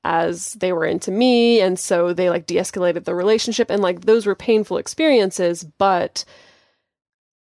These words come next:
it kinda taught me to carry in more of this sense of, like,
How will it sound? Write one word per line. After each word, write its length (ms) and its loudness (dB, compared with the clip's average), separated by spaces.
it 160 2
kinda 240 -2
taught 400 0
me 160 2
to 60 -6
carry 380 0
in 320 0
more 220 2
of 100 -4
this 160 -4
sense 300 -2
of, 200 -2
like, 340 -4